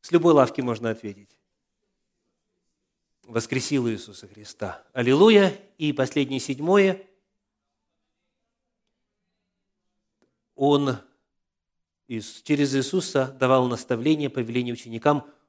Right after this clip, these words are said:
уже после воскресения Иисуса. Семь действий Святого Духа в жизни Иисуса Христа.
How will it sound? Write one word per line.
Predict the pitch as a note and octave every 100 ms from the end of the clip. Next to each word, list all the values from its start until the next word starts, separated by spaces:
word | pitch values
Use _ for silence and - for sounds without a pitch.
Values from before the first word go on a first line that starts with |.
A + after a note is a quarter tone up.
| _
уже | A2+ A2
после | - - B2 C3+ C3+ B2 A2+ - _ _ _ _ -
воскресения | A2 - A2 - G#2 G2+
Иисуса. | - G#2+ A2+
Семь | - - F#3+ G#3 A3 A3 A3 F3
действий | E3 E3 - - B2 A2 - _ _ _ _ _ _ _ -
Святого | B2+ A#2+ C3 A#2
Духа | B2+ A#2+ G#2+
в |
жизни | G2 C#3 B2+ A2+ A2
Иисуса | G#2+ G2 - G2+
Христа. | _ - - - -